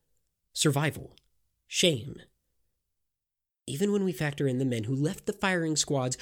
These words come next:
we don't get any more than ten to twenty percent of the men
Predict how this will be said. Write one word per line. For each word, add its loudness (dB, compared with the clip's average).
we 2
don't 6
get 6
any 4
more 4
than 0
ten 0
to -12
twenty 0
percent 2
of 0
the 4
men 0